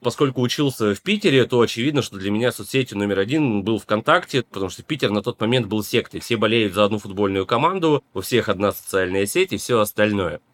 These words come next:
Причём на тот момент я даже не думал, что моя жизнь будет связана с интернет-маркетингом, соцсетями.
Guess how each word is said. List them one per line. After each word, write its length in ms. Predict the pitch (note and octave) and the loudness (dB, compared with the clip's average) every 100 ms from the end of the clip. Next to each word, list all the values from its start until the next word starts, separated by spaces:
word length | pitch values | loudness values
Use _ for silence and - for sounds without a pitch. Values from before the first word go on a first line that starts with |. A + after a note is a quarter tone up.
| _ | _
Причём 240 | - - C#3 | -8 0 2
на 80 | A#2+ | 2
тот 160 | A#2+ | 0
момент 240 | C3 D3 B2 | 0 0 2
я 80 | |
даже 220 | A2 G#2+ A2 | 2 2 2
не 180 | A2 | 2
думал, 320 | A2 C3+ A2 F#2 | 4 4 4 0
что 180 | - | -2
моя 200 | F#2+ G2 | 0 2
жизнь 240 | F#2+ A#2+ G#2+ | 2 0 -2
будет 180 | F#2 F2+ | -4 -2
связана 320 | G#2 F#2 F2 | 0 0 -2
с 80 | F2+ | -6
интернет-маркетингом, 920 | F2+ G2 G#2 F#2 B2+ F3 B2 G#2 F#2 | -6 -2 -2 2 2 2 0 -4 -4
соцсетями. 640 | - E2+ G2+ D3+ D#3+ C3+ | -6 -8 -4 -2 0 -2